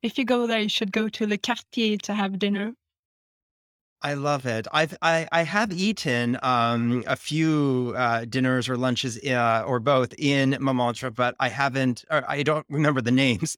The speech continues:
Speaker 2: <laughs> That's the funny thing, because,
Speaker 1: <laughs>
Speaker 2: uh, I've been to Paris two times now, uh, and yeah, I, I never remember the names specifically, but, uh, I really love the food, though. I, I will say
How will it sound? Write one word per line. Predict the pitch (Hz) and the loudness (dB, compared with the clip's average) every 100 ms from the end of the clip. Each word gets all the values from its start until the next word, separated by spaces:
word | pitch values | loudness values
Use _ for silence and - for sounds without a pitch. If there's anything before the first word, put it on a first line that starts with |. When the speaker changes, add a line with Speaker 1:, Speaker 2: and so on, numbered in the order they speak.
| - | -12
Speaker 2:
<laughs> | - | -10
That's | 123 - - | -8 -8 -8
the | 156 | -4
funny | 160 156 | 0 0
thing, | 139 113 | 0 -2
because, | 127 131 135 | 0 0 0
Speaker 1:
<laughs> | - - - - | -4 -12 -10 0
Speaker 2:
uh, | 143 135 135 131 | 4 4 4 2
I've | 151 | 0
been | 175 185 | 0 0
to | |
Paris | - 170 156 147 143 - - | 0 2 4 2 0 -4 -6
two | - 180 | -4 -2
times | 139 110 110 - | 0 0 -2 -4
now, | 113 110 110 110 _ _ _ 131 | 0 2 2 -2 _ _ _ 2
uh, | 120 120 - | 2 2 2
and | 127 123 123 120 113 | 2 2 2 0 -2
yeah, | 147 135 110 110 | -2 0 2 0
I, | 127 135 | 0 2
I | 127 | 2
never | 127 123 | 2 0
remember | 120 117 120 117 | 0 0 0 0
the | 120 | 0
names | 117 117 113 | 2 4 2
specifically, | - 113 - 117 117 110 107 | 0 -8 -6 -6 -4 -4 -2
but, | 120 113 - - | 0 0 -4 0
uh, | 117 107 | 2 2
I | 131 | 0
really | 117 117 131 127 120 | -2 -2 -2 0 -2
love | 117 123 127 | -2 0 0
the | 139 | 0
food, | - 208 175 | 4 4 4
though. | 156 156 151 | 4 6 6
I, | 147 143 131 | 4 2 2
I | 139 | 0
will | 120 123 | -2 -2
say | 104 127 120 117 | -2 -2 0 0